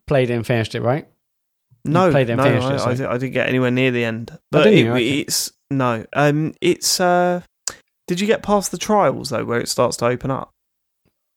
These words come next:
Speaker 1: Um, I, I don't know. I mean, I, I'm, I
Speaker 2: That's
Speaker 1: think
Speaker 2: a
Speaker 1: I'm in
Speaker 2: no.
Speaker 1: the trials at the moment. I think I'm in the,
Speaker 2: Right,
Speaker 1: but I,
Speaker 2: okay,
Speaker 1: yeah,
Speaker 2: yeah, yeah,
Speaker 1: previously,
Speaker 2: yeah.
Speaker 1: I, previously, I, I don't know how many hours I played previously. And actually, when I started playing this, I realised, "Oh, hang on, maybe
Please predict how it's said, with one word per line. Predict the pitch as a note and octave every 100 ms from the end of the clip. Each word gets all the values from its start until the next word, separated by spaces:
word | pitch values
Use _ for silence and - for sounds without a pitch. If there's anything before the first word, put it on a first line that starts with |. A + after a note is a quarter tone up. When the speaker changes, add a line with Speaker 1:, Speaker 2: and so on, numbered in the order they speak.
| - - _ _ _ _
Speaker 1:
Um, | D#3+ D#3+ D#3+ D#3+ D#3 D#3 D#3 D#3 - _ _ -
I, | C#3 C#3+ C#3+ C#3 C3+ C3+ C#3 - _ _ _ _ _ _ _ _ _ _ -
I | C3+
don't | C3 D3+ D#3+ D#3
know. | D#3 E3
I | D#3+
mean, | D#3 D3+
I, | D#3
I'm, | D#3 D#3
I |
Speaker 2:
That's | C3+ D#3+
Speaker 1:
think | C#3+
Speaker 2:
a | B2+
Speaker 1:
I'm |
in | D#3
Speaker 2:
no. |
Speaker 1:
the | -
trials | C3+ A#2+
at | A#2+
the | B2
moment. | B2 G#2 G2+ - _
I | -
think | C3
I'm |
in | A#2+
the, | A#2+
Speaker 2:
Right, | B2 B2+ C3+
Speaker 1:
but |
I, | D3+
Speaker 2:
okay, | E3
Speaker 1:
yeah, | F3+
Speaker 2:
yeah, |
yeah, | -
Speaker 1:
previously, | A3 G#3 D3+ B2 A#2
Speaker 2:
yeah. | -
Speaker 1:
I, | D3 D3
previously, | F3+ F#3 D#3+ C3+
I, | A2+ - _ -
I | C#3
don't | E3+
know | B2
how | C3
many | B2+
hours | A2+ G#2+
I |
played | G#2 A2+
previously. | A2+ G#2+ A#2
And | C3
actually, | D3+ E3 - -
when | E3 F3+
I |
started | F3+ G3 D3+
playing | F3+ D3
this, | A#2+
I |
realised, | B2+ C3 B2+ A#2+
"Oh, | C#3+
hang | E3+
on, | C#3 A#2
maybe | C3 C#3 C3+ B2